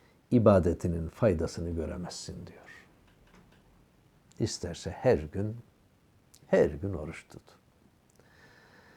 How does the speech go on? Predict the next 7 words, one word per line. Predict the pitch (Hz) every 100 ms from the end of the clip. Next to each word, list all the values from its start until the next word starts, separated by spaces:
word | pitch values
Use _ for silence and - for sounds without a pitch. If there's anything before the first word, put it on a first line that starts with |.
| - _ -
Efendim, | 107 117 98 95 82 - _ _ _ _ _ _ _ _ _ _ _ _ _ - -
eğer | 120 131 131 - - - - _ _ -
yediğin | 101 113 101 117 120
içtiğin | 90 - - 90 80 78
diyor, | 82 78 - - - _ _ _ _ _ _ _ _ _ -
helal | - 92 - 90
değilse | - - - - 95